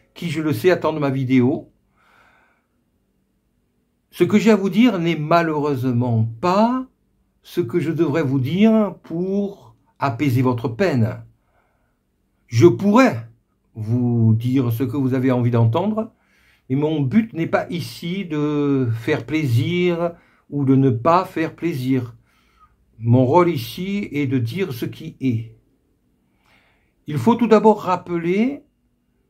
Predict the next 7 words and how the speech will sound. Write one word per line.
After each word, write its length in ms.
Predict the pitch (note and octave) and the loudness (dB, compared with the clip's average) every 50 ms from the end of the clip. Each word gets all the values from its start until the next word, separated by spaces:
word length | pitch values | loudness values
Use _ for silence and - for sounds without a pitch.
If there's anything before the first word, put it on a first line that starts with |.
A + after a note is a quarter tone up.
| _ _ _ _ _ | _ _ _ _ _
que 760 | - F3 F3+ F3 E3+ E3+ E3 D#3+ D#3+ D#3 D3 D3 C#3+ C#3+ - - _ _ _ _ _ _ _ _ _ _ _ | 0 4 4 6 6 4 4 4 2 2 0 -2 -4 -6 -8 -12 _ _ _ _ _ _ _ _ _ _ _
la 220 | A#2+ A#2+ C#3+ D3 | -4 -2 -2 -2
plupart 460 | A2+ A#2 F3 G#3 - - G#3+ F3+ F3 | -2 -2 -4 -4 -2 0 0 0 0
des 180 | D3+ D3+ C3+ A2+ | 0 -2 -2 -4
traditions 1400 | - - - C#3 E3 E3+ D#3+ C3+ C#3 D3+ C3+ A2+ - - - - C#3 D3+ D3+ F3 F#3 G3+ A3+ B3+ C#4+ C#4 - _ _ _ _ _ _ _ _ _ _ _ _ _ | -6 -12 -10 -6 -4 -4 -4 -6 -6 -8 -10 -10 -10 -12 -12 -8 -4 -2 0 0 2 2 0 0 -2 -4 -10 _ _ _ _ _ _ _ _ _ _ _ _ _
ésotériques, 960 | - C#3 C3 A2+ B2+ C#3 B2+ - D3+ D3 C#3 C#3+ F#3 G3+ G#3+ G#3+ G#3+ - G#3 G3 G3+ - _ _ | -2 -2 0 2 2 0 0 0 -2 -2 -2 0 2 2 2 2 0 -2 -8 -10 -10 -14 _ _
religieuses, 920 | - A2 A#2 C#3 C#3 D3+ D#3+ C#3+ A2+ A2+ F#3+ F#3+ F#3+ G3 G3 F#3+ F3+ F#3 F3+ | -4 0 0 0 0 0 -2 -4 0 4 4 4 4 4 2 -2 -4 -8 -12